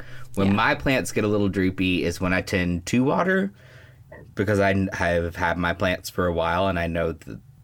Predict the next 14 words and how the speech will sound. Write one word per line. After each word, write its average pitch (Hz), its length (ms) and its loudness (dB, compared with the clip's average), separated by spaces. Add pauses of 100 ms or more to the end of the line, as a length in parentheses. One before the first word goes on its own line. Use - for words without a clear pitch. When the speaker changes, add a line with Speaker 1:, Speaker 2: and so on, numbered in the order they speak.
(180)
Speaker 1:
the 101 100 0
way 92 160 2
they 85 200 0
react 85 520 -2 (320)
with 135 240 0
me. 202 280 0 (640)
But, 117 140 2
like, 117 240 2
my 110 300 2
pothos 110 760 2
and 92 920 2
my 90 720 2 (200)
Monstera 98 840 2
adansonii, 147 840 0